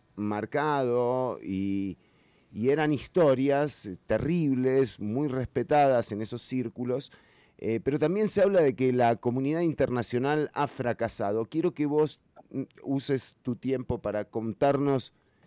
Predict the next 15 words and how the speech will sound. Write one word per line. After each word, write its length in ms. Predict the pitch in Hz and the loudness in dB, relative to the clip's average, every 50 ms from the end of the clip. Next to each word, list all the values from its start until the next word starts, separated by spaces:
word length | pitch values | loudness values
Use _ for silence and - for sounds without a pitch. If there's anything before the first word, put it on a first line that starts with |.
| _ _ - | _ _ -6
en 160 | - 117 139 | -4 -2 0
una 200 | 156 165 160 147 | 0 0 -2 -2
reflexión 640 | - 131 123 - 123 117 - - - 151 147 143 - | -2 -2 -4 -4 -4 -4 -4 -2 -2 -2 -2 -2 -4
qué, 480 | - - 147 143 143 143 139 92 - - _ | -2 0 2 4 4 4 2 0 -4 -8 _
qué, 240 | - 143 147 135 - - | -4 -4 -4 -4 -4 -6
qué 140 | - 156 | -6 -6
pasa 460 | - _ - 123 113 - - - 104 95 | -4 _ 0 0 0 0 -2 -4 -4 -2
con 180 | 107 101 104 | -2 -4 -2
eso 240 | 113 - - 110 92 | -4 -4 -6 -6 -4
que 160 | 101 101 95 | -4 -4 -4
creíamos 720 | - 95 95 104 120 123 117 107 120 123 120 107 - - _ _ _ _ _ - - | -2 -2 0 0 2 2 0 0 0 0 0 -2 -4 -8 _ _ _ _ _ -6 -4
establecido, 1000 | 113 95 - - 131 117 113 110 113 - - 127 120 117 113 104 101 104 98 | -4 -4 -2 0 0 0 0 0 -2 -4 -2 -2 -2 -2 0 0 0 0 0
que 140 | - 98 92 | -2 -2 -2
decíamos, 500 | 90 92 - - 120 117 107 107 107 113 | -2 -2 -2 -2 -2 -2 -2 -2 -2 -4
bueno, 320 | 113 127 120 117 107 95 | -2 -2 -2 -2 -2 -4